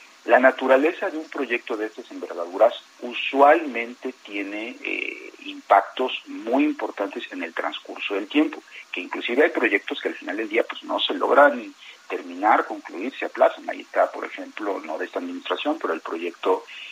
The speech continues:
eh, de, del tren, eh, Toluca, México, o Ciudad de México. Entonces, eh, te diría que es una dinámica relativamente normal a nivel mundial.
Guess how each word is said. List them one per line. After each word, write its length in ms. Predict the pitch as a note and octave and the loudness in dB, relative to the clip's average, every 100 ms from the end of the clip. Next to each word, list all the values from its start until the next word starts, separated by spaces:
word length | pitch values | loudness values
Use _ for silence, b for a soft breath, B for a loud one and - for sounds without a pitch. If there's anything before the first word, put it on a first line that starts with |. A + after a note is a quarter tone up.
| B | B
eh, 520 | G1+ G1+ - - - - _ _ - | -4 -4 -4 -6 -8 -14 _ _ -6
de, 280 | - - - | -6 -4 -4
del 260 | F2+ F#2 | -4 -2
tren, 460 | - G2+ G#2 G2+ F2+ | 2 4 4 0 -6
eh, 320 | F#2 F2+ F2+ - | -6 -6 -8 -6
Toluca, 840 | F#2 F#2+ G2 - F#2 E2+ F2 F2 F2 | -4 -4 0 6 8 10 8 4 0
México, 520 | G2+ D#3+ - - - - | 0 -2 -2 -10 -14 -14
o 100 | F2+ | -12
Ciudad 220 | - E2+ | -6 -2
de 80 | F2+ | 0
México. 400 | A2+ D3+ - - | 2 2 0 -10
Entonces, 400 | F2+ F#2 F2+ B2 - B B B B - | -6 -6 -2 -4 -6 B B B B 0
eh, 320 | B2 B2+ - | 4 4 2
te 80 | C#3 | 2
diría 300 | C#3 D#3 F#3+ | 6 6 6
que 180 | F#3 - | 4 0
es 200 | D3 C#3+ | -2 -4
una 140 | E3 D#3 | -2 0
dinámica 500 | A#2+ A2+ B2+ - C#3+ - | 0 -2 -4 0 0 0
relativamente 1120 | - A2+ A2+ A2 - D#3 F#3 A#2 A#2+ - D3+ - _ | -4 -2 2 2 2 -2 0 -2 -6 -4 -6 -6 _
normal 600 | - F2 E3+ C#3 D#3 C4 - _ _ _ _ _ | -12 -8 2 8 8 6 -4 _ _ _ _ _
a 80 | G2 | -4
nivel 320 | F#2+ F#2 A2+ | 0 2 2
mundial. 520 | B2+ G#2 F#2 G2 G#2+ | 0 -4 6 8 8